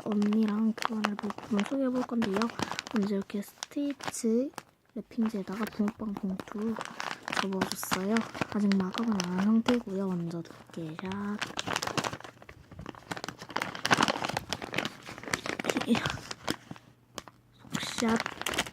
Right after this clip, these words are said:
우르르 샷. 되게 소소하고요.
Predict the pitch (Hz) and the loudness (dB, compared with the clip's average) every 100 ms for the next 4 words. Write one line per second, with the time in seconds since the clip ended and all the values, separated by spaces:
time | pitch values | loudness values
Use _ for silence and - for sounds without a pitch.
0 | - 214 208 214 220 208 226 220 - - | -4 0 2 4 4 6 4 2 -2 -4
1 | - - - - - - - - - - | -2 0 0 2 2 2 0 0 -4 -4
2 | - - - - - - - - - - | -12 -14 -6 -2 -2 -2 -10 -16 -10 -12
3 | - 220 202 247 247 254 254 254 254 254 | -6 -6 0 0 2 2 0 0 0 0
4 | 247 233 214 247 | -2 0 2 4